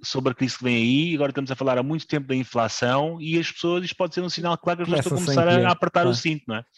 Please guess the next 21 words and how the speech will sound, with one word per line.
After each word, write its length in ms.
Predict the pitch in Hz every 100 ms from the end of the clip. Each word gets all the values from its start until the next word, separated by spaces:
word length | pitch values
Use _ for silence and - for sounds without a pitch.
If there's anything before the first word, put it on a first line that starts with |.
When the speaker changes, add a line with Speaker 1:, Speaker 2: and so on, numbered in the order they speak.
| -
Speaker 2:
Claro, 160 | 110 123 - -
começam-se 420 | 120 113 127 120
a 40 | 123
encolher. 420 | 123 139 127 - 208
Muito 180 | 196
bem, 220 | 202 170 139
vamos 200 | 214 208
passar 340 | 226 233 208
então 200 | 202 208
aqui 220 | 190 202
para 140 | 190 196
a 40 |
próxima 480 | 190 196 185 190 190
sequência 420 | - - 185 180
de 100 | 151
temas. 520 | - 180 196 214 208 - _ _
Temos 220 | 185 180
aqui 160 | 180 185
startups 500 | 160 185 170 180 135
de 60 | 170
inovação. 760 | 170 160 135 165 180 180 180